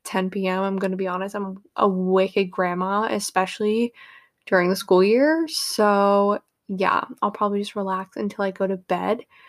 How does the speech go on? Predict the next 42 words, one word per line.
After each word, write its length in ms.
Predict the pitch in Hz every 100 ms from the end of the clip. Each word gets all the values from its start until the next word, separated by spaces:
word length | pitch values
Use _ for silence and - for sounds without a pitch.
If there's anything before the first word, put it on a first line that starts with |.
| - _
So 120 | - 226
if 80 | -
I 220 | 214 180 _
do 200 | 214 233
not 520 | 226 208 208 - - - _ _ _ -
catch 260 | - 208 -
up 160 | 220 240
with 120 | 247
you 80 | 202
guys 360 | 196 185 196
before 680 | - 196 - - 208 214 285
then, 420 | 262 175 - 196
then 180 | 208 202
I 140 | - 214
will 160 | 220
see 240 | 220 - 233
you 120 | 247
guys 460 | 226 208 214 214 - -
in 140 | 220
the 60 | 202
morning, 680 | 190 220 262 202 220 262
and 140 | - 214
I 80 | 208
will 120 | 214
make 200 | 220 220
sure 440 | - 226 226 226
to 440 | 226 233 226 226 226 - - - _ _
catch 320 | - 277 -
myself 400 | 339 285 - -
if 80 | -
I 100 | -
get, 360 | 208 214 - -
you 120 | 214
know, 180 | 214 202
caught 280 | - - 214
up 100 | 214
in 80 | 208
a 60 |
whirlwind 540 | 190 190 202 208 208 190
of 140 | 185
work 380 | 202 220 - -
to 160 | -